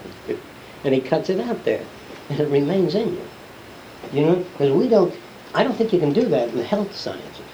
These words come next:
I don't think you can do that in the behavioral sciences. You can't do it in machine technology.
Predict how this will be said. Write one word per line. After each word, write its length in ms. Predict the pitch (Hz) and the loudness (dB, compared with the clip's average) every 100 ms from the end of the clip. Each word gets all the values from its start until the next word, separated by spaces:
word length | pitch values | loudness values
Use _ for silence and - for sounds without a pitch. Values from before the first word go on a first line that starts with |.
| - - | -18 -8
I 60 | 117 | 0
don't 140 | 135 | 2
think 160 | - 151 | 2 -2
you 80 | 160 | 0
can 120 | 156 | 2
do 120 | 160 | 4
that 120 | 170 165 | 2 2
in 40 | |
the 40 | 156 | 2
behavioral 480 | 165 185 196 113 | 4 4 2 0
sciences. 400 | - - - - - | -6 -12 -14 -16 -10
You 80 | 107 | -2
can't 200 | 120 117 | -2 0
do 100 | 127 | 0
it 40 | 110 | 0
in 40 | |
machine 280 | 110 170 196 | -2 0 0
technology. 540 | 143 92 98 92 92 | 0 -6 -8 -10 -10